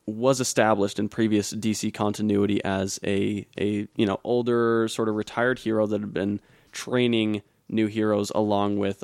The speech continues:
um, Alan Scott, the original Green Lantern, uh, Wildcat, Ted Kord, who, if you watch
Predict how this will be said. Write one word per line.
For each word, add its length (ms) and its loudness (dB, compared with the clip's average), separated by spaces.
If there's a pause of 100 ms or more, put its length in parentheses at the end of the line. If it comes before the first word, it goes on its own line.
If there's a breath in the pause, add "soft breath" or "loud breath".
um, 460 -4
Alan 300 0
Scott, 400 0
the 100 -2
original 300 -2
Green 240 -2
Lantern, 640 2 (380 soft breath)
uh, 520 0 (160)
Wildcat, 880 0
Ted 220 0
Kord, 360 2
who, 220 -2
if 100 -6
you 100 -6
watch 240 -6